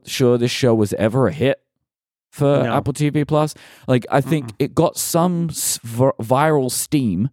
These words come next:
Speaker 1: for a few interviews, but that was all focused around the YouTube channel.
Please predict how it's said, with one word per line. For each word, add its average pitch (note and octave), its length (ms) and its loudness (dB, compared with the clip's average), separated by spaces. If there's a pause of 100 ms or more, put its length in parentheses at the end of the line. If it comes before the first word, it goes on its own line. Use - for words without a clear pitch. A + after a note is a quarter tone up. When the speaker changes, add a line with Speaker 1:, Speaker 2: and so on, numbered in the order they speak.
(120)
Speaker 1:
for A2 220 2
a G#2 40 -2
few G#2+ 220 0
interviews, F2 640 -4 (440)
but G#2+ 160 0
that C#3+ 380 0
was G#2 300 0
all A2+ 500 2
focused G#2 460 -2
around F#2+ 180 0
the D2 100 -6
YouTube E2+ 300 -4
channel. D#2 340 -6